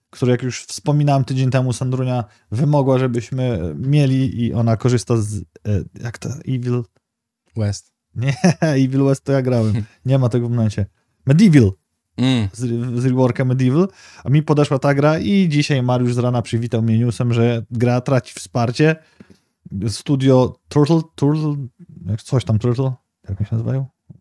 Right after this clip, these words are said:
Speaker 1: Właśnie. Zaraz. Bierze się za następny tytuł.
Speaker 2: Turtle Rock.
Speaker 1: Turtle Rock. A ten tytuł więcej wsparcia nie dostanie. Tam są trzy D L C-ki,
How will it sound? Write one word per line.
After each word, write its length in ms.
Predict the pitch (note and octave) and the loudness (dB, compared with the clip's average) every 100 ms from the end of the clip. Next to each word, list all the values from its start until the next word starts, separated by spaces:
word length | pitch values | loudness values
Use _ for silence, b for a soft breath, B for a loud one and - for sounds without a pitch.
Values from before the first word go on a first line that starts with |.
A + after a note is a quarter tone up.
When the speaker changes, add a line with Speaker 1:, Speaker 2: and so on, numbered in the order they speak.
| _ _ | _ _
Speaker 1:
Właśnie. 260 | - - _ _ _ b b b b b b b b b b b - - | -20 -20 _ _ _ b b b b b b b b b b b -12 -2
Zaraz. 460 | G#2+ G2+ - - _ b b b b B2 | 0 0 -4 -14 _ b b b b -2
Bierze 480 | C#3+ D#3 D3+ C#3+ | 2 4 4 0
się 160 | C3 D3+ | 0 2
za 100 | D3 | 2
następny 460 | C#3+ - D3 C3 C#3 | 2 2 0 0 2
tytuł. 380 | C#3 E3+ A#3+ G#3+ _ _ _ | 2 2 0 -2 _ _ _
Speaker 2:
Turtle 360 | C#3+ C#3 B2 A2 | -4 -2 -2 -2
Rock. 300 | F#2+ - _ - | -4 -8 _ 2
Speaker 1:
Turtle 340 | E3 D#3 D#3 | 2 6 6
Rock. 300 | D3 A2 - _ _ _ _ _ _ - | 8 6 2 _ _ _ _ _ _ -4
A 440 | B2+ C3+ C3+ C3 - _ _ _ _ _ - | 0 2 0 -2 -8 _ _ _ _ _ 0
ten 220 | F#3 F#3 | 4 4
tytuł 280 | F3+ E3+ D3+ | 4 2 2
więcej 300 | D3+ - B2 | 2 0 -4
wsparcia 440 | - C3+ A#2+ A#2 | -2 -2 0 -2
nie 140 | D#3+ | 0
dostanie. 640 | F3 - E3 D#3 D3+ C#3+ C#3 | -2 0 0 2 2 0 -4
Tam 160 | - B2 | -8 -6
są 140 | B2+ | -4
trzy 180 | A2+ - | -6 -4
D 140 | C3 A#2+ | 0 0
L 100 | A#2+ | 0
C-ki, 560 | E3+ D#3+ D#3 D#3 D#3+ | -2 -2 -2 -4 -4